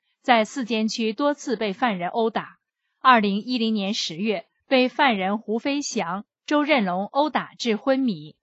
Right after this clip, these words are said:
恶警程浩当班，佯装不知不理，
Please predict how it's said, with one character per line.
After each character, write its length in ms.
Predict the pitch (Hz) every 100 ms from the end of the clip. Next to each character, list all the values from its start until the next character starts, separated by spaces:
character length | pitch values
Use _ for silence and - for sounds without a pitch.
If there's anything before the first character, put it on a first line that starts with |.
| _ _ _ _ 254
恶 140 | 240
警 240 | 220 196
程 240 | 185 190 233
浩 220 | 277 190
当 240 | 208 202
班， 260 | 208 202 226 _ _
佯 260 | 226 214 262
装 300 | 302 277 294
不 180 | 294 214
知 340 | 262 269 - -
不 140 | 302
理， 340 | 208 104 -